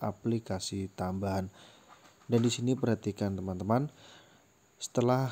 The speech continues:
kita sering mengupdate aplikasi Instagram ini, maka ketika kita untuk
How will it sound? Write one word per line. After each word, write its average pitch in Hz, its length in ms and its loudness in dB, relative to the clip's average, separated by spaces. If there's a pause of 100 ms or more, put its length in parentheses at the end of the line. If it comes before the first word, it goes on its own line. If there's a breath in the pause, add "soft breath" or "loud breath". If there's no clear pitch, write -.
kita 104 400 0
sering 101 320 -2
mengupdate 104 640 -2
aplikasi 98 560 -6
Instagram 98 480 -4
ini, 98 320 -2 (480 loud breath)
maka 98 400 -2
ketika 104 320 -2
kita 95 400 -4
untuk 98 320 -6